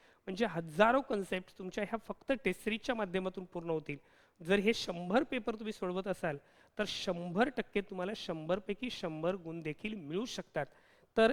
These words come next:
या टेस्ट सिरीजचा सुद्धा जे विद्यार्थी गांभीर्याने अभ्यास करत आहेत अशा विद्यार्थ्यांनी लाभ घ्यावा.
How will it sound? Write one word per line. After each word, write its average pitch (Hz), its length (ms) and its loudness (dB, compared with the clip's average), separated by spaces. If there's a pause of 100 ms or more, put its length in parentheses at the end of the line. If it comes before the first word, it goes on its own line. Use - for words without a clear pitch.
(140)
या 185 180 6
टेस्ट - 360 -2
सिरीजचा 247 300 0
सुद्धा 160 360 -4 (500)
जे 202 140 6
विद्यार्थी 196 560 4
गांभीर्याने 170 680 4
अभ्यास 190 320 -2
करत 185 260 0
आहेत 143 220 0 (400)
अशा 185 260 0
विद्यार्थ्यांनी 160 640 -2
लाभ 185 240 6
घ्यावा. 151 260 0